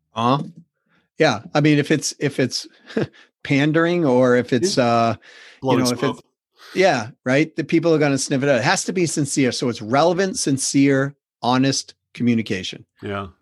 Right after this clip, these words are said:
Speaker 1: when
Speaker 2: Yeah.
Speaker 1: it comes down to it. And most people really appreciate that because most people have an agenda to hide something.
Speaker 2: Hmm.
Speaker 1: I teach all my clients when we're selling,
Speaker 2: Hmm.
Speaker 1: we're gonna be the first to disengage if this isn't the right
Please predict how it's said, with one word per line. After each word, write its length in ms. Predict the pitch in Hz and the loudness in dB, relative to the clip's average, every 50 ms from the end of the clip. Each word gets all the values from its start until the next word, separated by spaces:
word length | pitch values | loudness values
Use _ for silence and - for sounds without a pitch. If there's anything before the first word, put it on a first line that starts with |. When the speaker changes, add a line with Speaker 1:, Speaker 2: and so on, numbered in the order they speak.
| - 320 | -18 -8
Speaker 1:
when 140 | - 127 127 | -2 0 0
Speaker 2:
Yeah. 60 | 120 | 0
Speaker 1:
it 20 | 117 | 0
comes 200 | 131 117 113 - | 0 -2 -2 -2
down 240 | - 127 117 113 110 | -2 -4 -4 -4 -6
to 100 | 110 110 | -6 -8
it. 80 | 113 - - - - - _ _ - | -10 -10 -14 -20 -20 -20 _ _ -2
And 140 | - 143 139 | 0 2 4
most 280 | 151 180 220 226 - - | 4 4 2 2 0 0
people 440 | 226 214 - - 196 180 165 - - | 0 0 2 2 2 2 2 0 -2
really 440 | 143 120 120 143 151 156 160 165 160 | -4 0 2 4 4 4 4 4 2
appreciate 600 | 156 - - 202 208 - - 135 117 110 107 - | 2 0 0 0 2 2 2 2 2 0 0 -2
that 260 | - 98 101 104 - | -4 -4 -4 -6 -4
because 600 | - 120 113 - 131 127 123 120 117 - - - _ _ _ | -6 -6 -4 0 0 2 2 2 0 -2 -6 -8 _ _ _
most 340 | - 117 120 131 143 - - | -4 -2 0 0 0 -2 0
people 380 | - 151 147 147 165 156 156 156 - - - | 0 0 2 4 4 4 4 2 0 -6 -6
have 240 | - 131 123 123 | -2 0 0 0
an 80 | 151 156 | 2 0
agenda 420 | 165 151 123 127 117 120 120 135 131 | 0 0 0 0 0 2 2 0 0
to 100 | 139 139 | -2 -2
hide 280 | 127 139 160 226 202 | -2 -2 -4 -4 -4
something. 360 | - - 104 98 - 101 98 - _ - - - - | -4 -4 -6 -6 -6 -10 -14 -14 _ -20 -20 -20 -14
Speaker 2:
Hmm. 200 | 95 95 90 85 82 - | -12 -12 -12 -12 -6 0
Speaker 1:
I 640 | - 135 160 233 190 131 127 127 139 170 202 208 - _ | 0 2 2 2 2 2 2 2 2 0 -2 -4 -8 _
teach 240 | - - 127 120 - | 0 0 0 2 4
all 160 | 131 139 160 | 2 2 4
my 140 | 165 135 120 | 4 2 0
clients 500 | 117 - 120 107 110 120 139 139 - - | 0 -2 -2 -2 0 0 -2 -2 -2 -4
when 80 | 123 117 | -2 -2
we're 160 | 117 117 113 | -2 -2 -2
selling, 540 | - - 135 135 151 139 107 113 127 127 - _ _ _ _ _ _ _ _ | -2 0 2 2 2 2 0 -2 -4 -4 -8 _ _ _ _ _ _ _ _
Speaker 2:
Hmm. 80 | - 98 | -8 -2
Speaker 1:
we're 180 | 104 139 185 254 | 2 2 2 2
gonna 200 | 269 262 262 214 | 2 2 2 2
be 80 | 247 | 2
the 100 | 190 170 | 0 -2
first 320 | - - 165 160 160 - - | -2 2 2 2 2 2 -2
to 60 | 139 | -4
disengage 800 | 123 113 127 156 151 - 156 139 131 120 151 208 247 185 127 120 | -4 0 0 0 0 2 2 2 2 2 4 2 2 0 0 -4
if 100 | 120 - | -4 -2
this 220 | - 135 131 - | -2 -4 0 0
isn't 260 | 151 - - 139 135 | -2 0 0 -2 0
the 80 | - 131 | 0 0
right 300 | 120 127 131 139 135 - | 2 2 2 2 0 -4